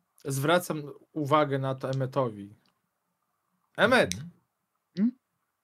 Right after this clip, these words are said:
Speaker 1: E, tutaj
Speaker 2: To jest
Speaker 1: osoba,
Speaker 2: to
Speaker 1: która tu mieszkała, która tu spała, y, pałała się medycyną, kryminalistyką. Może cię to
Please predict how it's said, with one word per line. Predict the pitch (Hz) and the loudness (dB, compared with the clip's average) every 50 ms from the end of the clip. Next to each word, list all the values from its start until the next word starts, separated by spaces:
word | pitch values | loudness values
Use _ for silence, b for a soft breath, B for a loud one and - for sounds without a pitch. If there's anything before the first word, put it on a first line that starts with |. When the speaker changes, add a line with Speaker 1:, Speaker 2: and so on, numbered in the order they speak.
| _ _ _ _ _ _ | _ _ _ _ _ _
Speaker 1:
E, | 131 139 139 139 135 135 135 135 135 131 131 131 131 131 127 B B B B _ | -6 -4 -2 -2 -2 -2 -2 0 0 -2 -2 -2 -4 -6 -8 B B B B _
tutaj | - - | -6 -2
Speaker 2:
To | - | 0
jest | 294 330 285 - - - | 0 0 0 -2 0 0
Speaker 1:
osoba, | 185 - - 294 - | 2 4 2 4 4
Speaker 2:
to | 285 | 2
Speaker 1:
która | 240 - - 196 180 | 0 2 2 2 2
tu | - - 156 | 2 0 -2
mieszkała, | 151 147 135 - - - - 156 135 123 110 113 117 127 151 185 185 175 - | -2 -2 -2 -4 -4 2 2 4 4 4 0 -2 -4 -6 -8 -8 -10 -12 -4
która | - 165 147 | -2 -2 -2
tu | - 165 | -2 -6
spała, | 135 - - 156 139 139 143 147 165 170 175 165 147 | -2 4 4 6 6 6 4 2 2 0 -2 -6 -8
y, | - - 160 160 160 160 160 156 156 175 180 - - - | -10 -8 -8 -8 -6 -6 -6 -6 -6 -8 -10 -12 -4 0
pałała | 180 175 175 180 180 180 180 180 | 2 4 6 4 6 6 4 4
się | 175 - - - 175 170 165 165 165 165 156 143 | 2 0 -2 0 2 4 4 4 2 2 -2 -2
medycyną, | 156 156 151 143 151 135 - - 180 156 135 117 113 110 107 104 - _ _ | -2 -2 0 -2 -4 -6 -2 -2 -2 -2 -2 -4 -6 -8 -10 -12 -16 _ _
kryminalistyką. | - - - 147 151 151 147 143 143 139 139 131 - - 147 135 - 110 107 | -12 -6 -4 -2 -2 -2 -2 -2 -2 -4 -4 -8 -6 -8 -8 -6 -6 -8 -8
Może | 110 120 127 120 120 | -6 -8 -8 -8 -10
cię | - 127 | -14 -8
to | - | -6